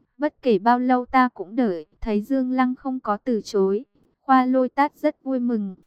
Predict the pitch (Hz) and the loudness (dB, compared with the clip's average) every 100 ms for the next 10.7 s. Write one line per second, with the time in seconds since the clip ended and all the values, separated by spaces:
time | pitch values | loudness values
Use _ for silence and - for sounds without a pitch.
0 | _ - 294 - - 220 - 214 208 254 | _ -2 -2 -2 -8 -8 -6 -4 -2 -2
1 | 220 214 190 - 262 254 262 247 240 196 | -2 -6 -6 -2 -2 0 -2 -2 -2 -4
2 | _ _ _ _ - 240 196 - 202 185 | _ _ _ _ -10 -6 -4 -2 -2 -2
3 | 196 196 254 180 190 196 269 220 196 208 | -4 -2 -2 2 2 2 -4 -6 -2 -2
4 | 190 214 170 _ _ 226 202 190 190 220 | 2 0 -2 _ _ -6 -4 -2 -4 0
5 | 254 202 196 185 - 214 185 247 247 247 | 0 0 -2 -8 -2 -2 0 0 0 -4
6 | - _ 233 214 190 254 240 233 202 208 | -12 _ -4 -2 -2 -4 -2 -4 -2 -2
7 | 208 185 208 - 202 208 254 208 214 214 | -4 0 0 2 0 0 -2 -2 -2 -2
8 | 190 180 _ _ 202 220 220 202 202 - | -2 -10 _ _ -8 -6 -6 -10 -14 -8
9 | 269 262 294 330 330 _ _ _ _ _ | -6 -2 0 0 -2 _ _ _ _ _
10 | - 208 - 226 202 196 185 | -2 -2 0 0 0 0 -4